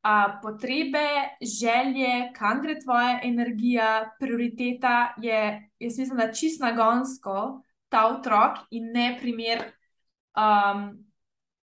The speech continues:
verjetno toliko kariera, vsaj v teh prvih mesecih, letih, ker ti telo,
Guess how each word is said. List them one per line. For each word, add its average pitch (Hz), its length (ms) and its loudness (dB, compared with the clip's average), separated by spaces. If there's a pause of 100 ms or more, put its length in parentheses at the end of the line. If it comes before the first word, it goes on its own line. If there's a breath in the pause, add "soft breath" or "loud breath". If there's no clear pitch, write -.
(640)
verjetno 233 440 -2
toliko - 260 -12
kariera, 208 600 0
vsaj 202 340 -2
v 202 140 -2 (180)
teh 208 240 -10 (100)
prvih 214 460 -6
mesecih, 220 580 -8
letih, 254 640 -4 (380)
ker 226 340 0
ti 240 180 0 (680)
telo, 277 360 6